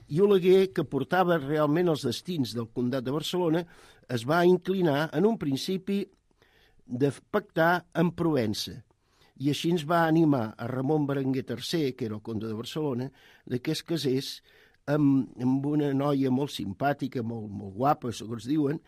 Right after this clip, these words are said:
que es deia Dolça. Imagineu-vos un nom tan maco. Eh? I es van ajunt-, es van, van casar els dos,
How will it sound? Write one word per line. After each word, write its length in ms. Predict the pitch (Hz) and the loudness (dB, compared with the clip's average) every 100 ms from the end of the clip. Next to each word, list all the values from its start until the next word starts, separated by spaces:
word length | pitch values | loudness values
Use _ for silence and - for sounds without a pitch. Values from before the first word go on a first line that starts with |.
| - _ _ | -20 _ _
que 80 | 123 | -4
es 80 | 113 | 0
deia 260 | 135 147 | 0 2
Dolça. 460 | 135 151 143 - - 120 | 4 2 2 -4 -10 -10
Imagineu-vos 680 | 107 104 107 120 117 113 120 | -8 -6 -4 -4 -2 -4 -4
un 80 | 113 | -4
nom 160 | 113 | -6
tan 240 | 110 120 120 | -6 -2 -2
maco. 380 | 110 - 110 - - - | -4 -10 -20 -20 -20 -20
Eh? 260 | - 123 135 | -2 0 0
I 140 | 131 147 | 0 0
es 80 | 143 | 2
van 220 | 170 165 | 2 2
ajunt-, 320 | 143 147 139 _ - | 2 0 0 _ -8
es 140 | 127 120 | -8 -6
van, 220 | 127 120 - - | -6 -6 -8 -6
van 220 | 120 120 | -2 -2
casar 300 | 135 147 151 | -2 0 0
els 160 | 143 117 | -2 -2
dos, 300 | 175 202 | -2 -2